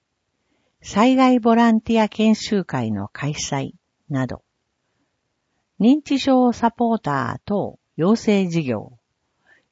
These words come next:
認知症になっても安心して暮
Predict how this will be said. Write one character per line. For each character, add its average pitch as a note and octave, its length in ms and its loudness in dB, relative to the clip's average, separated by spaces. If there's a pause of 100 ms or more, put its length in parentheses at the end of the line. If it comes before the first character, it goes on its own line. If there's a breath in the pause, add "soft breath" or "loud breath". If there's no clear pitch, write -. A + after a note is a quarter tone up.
(100)
認 A3 160 4
知 B3 160 -4
症 B3 240 4
に A#3 160 6
な A#3 140 4
っ - 80 -6
て E3 140 -4
も C3+ 220 -2
安 G3 140 2
心 A#3 240 2
し - 100 -4
て A#3 140 0
暮 - 160 -4